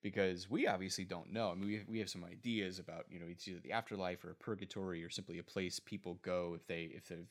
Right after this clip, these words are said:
if sort of have unfinished business. Um, but it,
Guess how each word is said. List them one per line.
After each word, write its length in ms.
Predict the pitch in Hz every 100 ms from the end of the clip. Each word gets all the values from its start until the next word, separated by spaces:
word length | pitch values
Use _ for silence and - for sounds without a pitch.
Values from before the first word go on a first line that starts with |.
| -
if 180 | 101 -
sort 160 | 92
of 80 | 87
have 160 | 87 87
unfinished 680 | 101 95 - 101 90 - - _ -
business. 540 | 95 92 85 98 - - - - - - _ _ _ _ _ _ -
Um, 360 | 98 95 62 - 120 _ _ _ _ _ _ -
but 260 | 113 104 - _ _ _ _ _ _ _ _ _ _ _ -
it, 200 | 113